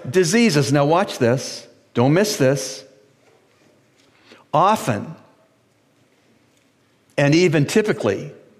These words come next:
this healing of our diseases is by way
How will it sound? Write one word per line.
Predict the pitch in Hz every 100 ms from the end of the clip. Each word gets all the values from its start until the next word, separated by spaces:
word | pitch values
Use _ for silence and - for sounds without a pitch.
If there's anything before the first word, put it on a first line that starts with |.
| _ _ _ _ _ _ -
this | 123 104 170 -
healing | - 214 220 226 240 240
of | 180 151
our | 170
diseases | 156 147 127 202 180 113 113 110 - - - -
is | 151 123
by | 147 135
way | 127 175 180 117 120 123